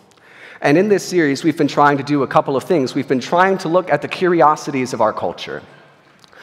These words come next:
the curiosities and the concerns of our culture over the past year or two, the things we've been searching for and about the most,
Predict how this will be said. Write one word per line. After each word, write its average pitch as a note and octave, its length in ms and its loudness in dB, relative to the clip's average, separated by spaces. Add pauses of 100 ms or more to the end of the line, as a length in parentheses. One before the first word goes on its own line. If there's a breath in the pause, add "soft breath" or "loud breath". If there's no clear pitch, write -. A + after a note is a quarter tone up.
(120 loud breath)
the C3 80 -4
curiosities D#3 840 2
and C3 120 -2
the B2 40 0
concerns D3+ 600 0
of C3+ 120 0
our C3 100 2
culture D#3 420 0
over G3+ 180 2
the F3 80 -2
past D#3+ 420 0
year E3+ 220 0
or B2 140 -2
two, B2+ 220 -4
the B2 80 -4
things G#3 280 -2
we've E3 140 -2
been B2+ 140 0
searching D#3+ 420 -2
for D3+ 380 0
and C3+ 100 0
about C3+ 400 2
the B2+ 60 -2
most, B2 440 0